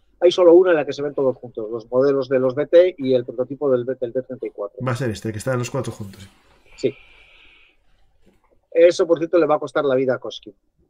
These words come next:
Speaker 1: Pasó tanto frío durante el viaje y estaba ya algo enfermo que pilló una pulmonía y murió.
Speaker 2: Mm.
Speaker 1: Con lo cual, pues, el T treinta y cuatro queda a medio hacer.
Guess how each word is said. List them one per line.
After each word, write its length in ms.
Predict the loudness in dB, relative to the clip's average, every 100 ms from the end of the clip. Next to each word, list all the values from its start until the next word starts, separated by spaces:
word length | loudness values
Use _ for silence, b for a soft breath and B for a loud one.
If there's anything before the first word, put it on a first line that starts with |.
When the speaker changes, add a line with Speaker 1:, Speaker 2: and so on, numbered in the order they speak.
| _
Speaker 1:
Pasó 240 | -14 -10 -6
tanto 360 | -6 -2 -2
frío 360 | -2 -2 -2 -2
durante 460 | -2 -6 -6 -6 -6
el 160 | -4
viaje 480 | -2 0 0 -6 -8
y 140 | -10 -10
estaba 280 | -4 -2
ya 200 | 0 0
algo 200 | 0 0 0
enfermo 380 | -2 -4 -4 -4
que 100 | -6
pilló 200 | -4 -4
una 120 | -2
pulmonía 480 | -4 -4 -4 -4 -4
y 40 |
murió. 220 | -8 -14 -20 _ _ _ -14
Speaker 2:
Mm. 180 | -14 -14 _ _ _ _ _ _ _ _ _ _ _ _ _ _ _ _ _ _ _
Speaker 1:
Con 80 | 4
lo 80 | 4
cual, 240 | 6 4 4
pues, 320 | 0 -2 -6 _ _ -10
el 240 | -4 -2
T 120 | -2 -4
treinta 220 | -2 -4
y 40 |
cuatro 260 | -2 -2 0
queda 300 | 0 0 -4 -6
a 240 | -2 0
medio 300 | 0 0 -2
hacer. 180 | -4